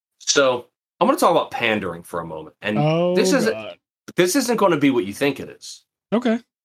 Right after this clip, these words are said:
Speaker 1: You gotta hear me to the end, folks.
Speaker 2: Well, when we get to the Falcon and Winter Soldier episode, I'm gonna be talking about pandering for real, but go off.
Speaker 1: Usually, when people talk about pandering, like Fraser is alluding to, they might be talking about pandering to a certain minority group, maybe
Speaker 2: Yep.
Speaker 1: black people,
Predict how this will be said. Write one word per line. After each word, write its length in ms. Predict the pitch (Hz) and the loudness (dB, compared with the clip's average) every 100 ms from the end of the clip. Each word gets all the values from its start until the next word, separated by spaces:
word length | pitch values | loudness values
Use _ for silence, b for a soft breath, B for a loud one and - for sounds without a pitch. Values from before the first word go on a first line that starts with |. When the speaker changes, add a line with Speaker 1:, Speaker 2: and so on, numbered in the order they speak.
| _ - | _ -6
Speaker 1:
You 100 | 131 | 0
gotta 200 | 135 123 | 2 2
hear 200 | 156 190 | 2 2
me 100 | 202 | 0
to 120 | - 180 | 0 2
the 180 | 160 | 2
end, 200 | 120 90 | 2 -2
folks. 180 | - 170 | -4 2
Speaker 2:
Well, 380 | 175 175 170 170 | 4 4 4 2
when 260 | 160 165 160 | 2 2 2
we 120 | 196 | 2
get 180 | 214 202 | 0 0
to 100 | 202 | 0
the 80 | 165 | 0
Falcon 360 | 165 165 160 | 0 0 0
and 60 | 151 | 0
Winter 140 | 143 | 0
Soldier 260 | - 147 127 | 0 -2 -2
episode, 360 | 120 135 127 | -4 -2 -2
I'm 140 | 127 160 | 0 0
gonna 120 | 160 | 0
be 60 | 143 | 0
talking 160 | 143 | 0
about 180 | 135 123 | -2 -2
pandering 320 | 151 131 120 | -2 -2 -4
for 100 | - 127 | -4 -2
real, 200 | 117 110 | -2 -2
but 120 | 123 | -2
go 160 | 156 | 0
off. 300 | 139 117 110 _ _ _ _ _ - | 0 -4 -8 _ _ _ _ _ -12
Speaker 1:
Usually, 760 | 117 233 302 247 151 110 131 - _ - | 0 2 2 2 2 2 0 -8 _ -8
when 140 | 110 | -6
people 200 | 135 110 | -6 -4
talk 200 | 127 104 | 0 0
about 200 | 92 82 | -2 -6
pandering, 640 | 151 180 180 175 175 202 - _ | 0 0 2 2 0 -4 -12 _
like 260 | - - - - | -4 -4 -6 -8
Fraser 420 | - 131 127 131 | -2 0 2 0
is 100 | 117 | 2
alluding 340 | 113 113 110 | 2 2 0
to, 180 | 110 113 | 0 0
they 120 | 104 | 2
might 200 | 98 92 | 0 -2
be 80 | 95 | -4
talking 320 | - 92 90 | -4 -4 -4
about 160 | 87 - | -8 -8
pandering 440 | 95 90 92 90 85 | -8 -6 -4 -6 -6
to 200 | 95 87 | -8 -6
a 40 | |
certain 320 | - 90 87 | -4 -4 -4
minority 480 | 90 101 135 151 147 | -2 2 2 2 2
group, 280 | 139 143 147 | 2 0 0
maybe 220 | 101 165 | -6 -4
Speaker 2:
Yep. 80 | 135 | 0
Speaker 1:
black 200 | 147 143 | 0 0
people, 460 | 135 123 131 127 | -4 -2 -4 -6